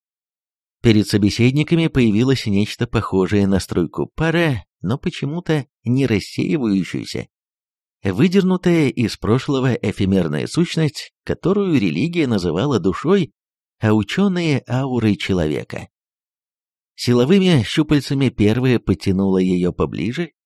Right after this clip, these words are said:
и несколько мгновений внимательно вглядывалась внутрь. Драчун, насмешник и бабник — ничего необычного для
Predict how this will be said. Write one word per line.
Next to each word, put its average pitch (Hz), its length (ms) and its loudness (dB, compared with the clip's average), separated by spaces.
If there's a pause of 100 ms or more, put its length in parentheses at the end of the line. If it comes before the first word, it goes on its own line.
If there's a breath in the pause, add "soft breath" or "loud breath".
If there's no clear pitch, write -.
и 110 100 0
несколько 160 420 -2
мгновений 135 560 -2
внимательно 139 800 -2
вглядывалась 92 840 -2
внутрь. 139 420 -2 (880)
Драчун, 175 720 2 (100)
насмешник 120 640 -2
и 113 40 2
бабник — 120 500 -4 (340)
ничего 127 480 0
необычного 107 680 -2
для 110 320 -2